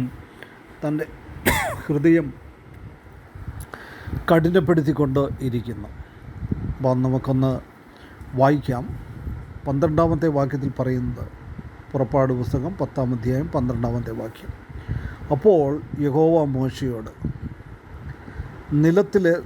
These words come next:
സകല സസ്യാദികളും കൽമഴയിൽ ശേഷിച്ചത് ഒക്കെയും തിന്നുകളയേണ്ടതിന് വെട്ടുക്കിളി മിസ്രയീം ദേശത്ത് വരുവാൻ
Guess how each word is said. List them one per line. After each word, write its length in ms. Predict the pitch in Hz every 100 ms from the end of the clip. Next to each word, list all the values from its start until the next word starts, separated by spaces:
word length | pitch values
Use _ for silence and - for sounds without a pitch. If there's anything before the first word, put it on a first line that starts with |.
| - -
സകല 580 | 147 131 - 190 185 180 165 -
സസ്യാദികളും 880 | 139 127 - 151 151 143 131 123 - - - - - - - - - -
കൽമഴയിൽ 640 | 151 165 185 190 185 180 175 131
ശേഷിച്ചത് 580 | 147 160 - 156 165 151 170 139
ഒക്കെയും 500 | - 151 147 135 120 - - - - - - - -
തിന്നുകളയേണ്ടതിന് 1040 | 160 190 208 180 143 139 131 127 127 123 - - - - - 131
വെട്ടുക്കിളി 640 | 147 - - 175 160 147 143 - - - - 139
മിസ്രയീം 480 | 151 - 180 180 175 151
ദേശത്ത് 420 | 151 131 135 139 120
വരുവാൻ 460 | 127 135 135 139